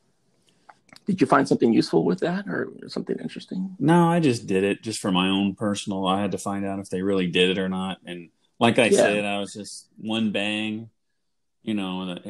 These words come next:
Speaker 2: eighty-six miles an hour, no bangs,
Speaker 1: Right.
Speaker 2: ninety-two. Like, yeah, they're doing it, you know. And
Speaker 1: Yeah, so I was actually able to pull the M L B data for every pitch, which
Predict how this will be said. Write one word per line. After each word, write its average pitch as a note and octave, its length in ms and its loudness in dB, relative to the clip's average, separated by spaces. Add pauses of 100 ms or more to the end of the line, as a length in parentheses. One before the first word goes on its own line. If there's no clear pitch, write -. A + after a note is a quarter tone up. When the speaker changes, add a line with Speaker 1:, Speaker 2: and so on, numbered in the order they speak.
Speaker 2:
eighty-six G#2 560 2
miles G2+ 320 2
an G2 80 -8
hour, G2+ 400 -6
no F#2+ 240 -6
bangs, G2+ 600 -10
Speaker 1:
Right. G2 180 -8
Speaker 2:
ninety-two. G2+ 600 -6
Like, E2+ 140 -6
yeah, A#2 200 -4
they're C3 160 -6
doing C3 320 -4
it, G2+ 200 -6
you F#2+ 80 -20
know. G2+ 260 -6
And F2 160 -4 (1120)
Speaker 1:
Yeah, - 220 0
so - 160 4
I E3 60 6
was F#3+ 140 2
actually C#3+ 300 0
able B2+ 260 0
to F3 80 -12
pull D3 160 0
the - 140 -6
M - 120 -4
L B2+ 100 -6
B B2 140 -10
data A2 500 -8
for - 160 -10
every G#2 260 -8
pitch, - 400 -10
which - 220 -6